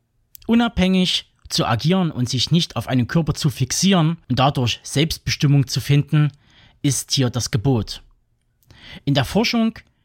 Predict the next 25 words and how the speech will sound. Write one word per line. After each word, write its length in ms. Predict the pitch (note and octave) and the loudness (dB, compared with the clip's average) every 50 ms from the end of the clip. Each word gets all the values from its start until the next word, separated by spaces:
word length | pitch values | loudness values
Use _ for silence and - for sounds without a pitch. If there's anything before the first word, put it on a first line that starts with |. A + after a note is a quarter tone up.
| _ _ _ | _ _ _
gibt 220 | - D#3 - - | -2 -2 -2 -4
es 120 | D3+ - | -6 -4
einen 400 | - D3 D3 D3 C#3 C3+ C3+ C3 B2 - | 0 0 2 2 4 2 2 0 0 0
relativ 640 | C3+ D3 D#3 D3+ - - D3 C#3 B2 - - - _ _ _ | 0 0 0 0 0 0 0 0 -2 -4 -14 -20 _ _ _
früh 260 | _ - - - G3 | _ -8 0 0 0
geprägten 520 | F#3+ - D#3+ - - - D3+ C#3+ - D3 C3+ | 0 0 -8 -6 -2 -2 -2 -2 -2 -4 -4
Begriff 320 | - - - D#3 E3 - | -4 -2 0 -2 -2 0
dafür. 360 | - A#2+ F2+ - - E2+ - - - _ _ _ _ _ - | -2 -6 -6 -6 -8 -14 -14 -14 -20 _ _ _ _ _ 0
Popularität 800 | - D#3 C3 C3 G#2+ G2 G2+ G2+ F#2 - - D#3 F#3+ A3 - - | 0 2 2 2 0 0 -2 -4 -4 -2 2 2 2 2 0 -4
hat 160 | C#3 A2+ - | -6 -4 -2
dieser 280 | E3 F3+ E3 F3+ C#3+ | -2 0 0 0 2
aber 220 | B2 D3+ D3+ D3 C#3 | 2 2 2 2 2
erst 260 | C#3+ D#3 D3 - - | 2 0 0 -2 -2
in 100 | C3+ C#3+ | -2 0
den 100 | D3 C#3+ | 2 2
letzten 320 | C#3 C3+ - - - D3+ | 0 0 -2 -2 0 2
Jahren 240 | C#3 C3+ C3+ C3 A#2+ | 2 4 4 2 2
bekommen. 380 | F2+ - - - - - G#2 _ _ _ _ _ _ _ _ _ - | 0 -4 -12 -14 -16 -16 -20 _ _ _ _ _ _ _ _ _ -8
Die 60 | - G#2+ | -4 0
Rede 260 | B2+ D3 D#3 D3 C3+ | 0 0 0 0 -2
ist 320 | G#2+ D3+ D3+ - - - _ | -2 -2 -4 -4 -8 -12 _
von 300 | _ - - B2+ A#2 G#2 - _ | _ -4 -2 0 0 0 -2 _
Intergeschlechtlichkeit 1160 | - F3+ F#3 F3 A#2 A#2+ A2 - B2 A#2 - - - C3 - - - C#3 C3+ D3+ F3 - - - - _ | 0 2 2 2 0 -2 -2 -2 -2 -4 -4 -2 -4 -4 -4 -2 -2 -2 -2 -2 -2 -4 -8 -18 -20 _
oder 280 | _ C#3+ D3 D3+ D3 - | _ -2 0 0 0 0
auch 140 | C3+ C3 | -2 -4